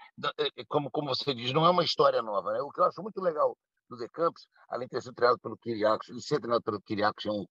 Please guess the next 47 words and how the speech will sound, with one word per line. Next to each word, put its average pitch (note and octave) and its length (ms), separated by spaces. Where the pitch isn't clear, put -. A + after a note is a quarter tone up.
baita A#2+ 460
treinador, F#2+ 760
foi G#2+ 160
um G2 100
ótimo A2 260
jogador, G2 380
o - 20
Narco G#2 220
conhece G#2+ 260
muito A2+ 180
bem, B2+ 260
até - 200
muito A2 220
melhor A2 240
do - 60
que - 120
eu, A#2+ 80
são F#2+ 260
idades G2 280
mais G2+ 200
próximas. A2+ 460
O, C3 100
o, C#3+ 520
o... C3 420
o D3 120
De D3 120
Campos - 280
me F#3 120
marcou E3 360
quando E3+ 180
eu E3 100
o D#3+ 60
vi C#3 100
jogar C3 260
pela B2+ 180
primeira B2 340
vez, C#3+ 320
ele B2 140
ganhou C3+ 260
a C#3 80
vaga B2+ 300
pro, B2 300
pro B2 180
juvenil A#2+ 400
de A#2+ 60
Roland A#2+ 220
Garros, A#2+ 460